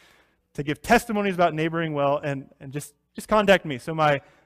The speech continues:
my phone number and email are a good way to do it. If you don't have those, they're on the website, or you can grab me. And we'll share these things and grow a neighboring well. And we're gonna close with a song.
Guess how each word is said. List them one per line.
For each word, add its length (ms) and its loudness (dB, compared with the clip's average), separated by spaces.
my 160 -6
phone 260 -2
number 280 0
and 140 -6
email 300 0
are 160 2
a 40 -4
good 180 -4
way 140 -2
to 100 -2
do 180 -2
it. 140 -4
If 100 -12
you 60 -8
don't 180 -6
have 240 -4
those, 300 -6
they're 200 -10
on 120 -8
the 80 -10
website, 400 -4
or 40 -6
you 140 -10
can 160 -14
grab 260 0
me. 220 -10
And 260 -6
we'll 180 -4
share 480 0
these 280 -4
things 480 -6
and 200 -8
grow 360 0
a 80 -2
neighboring 500 -6
well. 260 -8
And 260 -6
we're 100 -4
gonna 120 0
close 280 -2
with 120 -12
a 60 -12
song. 600 -4